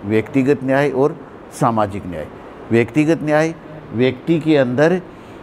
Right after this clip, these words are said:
विवेक, साहस और तृष्णा तीनों का उचित समन्वय ही व्यक्तिगत न्याय है। लेकिन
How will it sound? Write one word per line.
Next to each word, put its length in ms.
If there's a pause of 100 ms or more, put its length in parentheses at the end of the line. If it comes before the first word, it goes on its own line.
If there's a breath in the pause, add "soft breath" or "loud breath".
(120)
विवेक, 540
साहस 480
और 140
तृष्णा 460
तीनों 460
का 140
उचित 420
समन्वय 380
ही 340
व्यक्तिगत 520
न्याय 160
है। 180 (800 loud breath)
लेकिन 400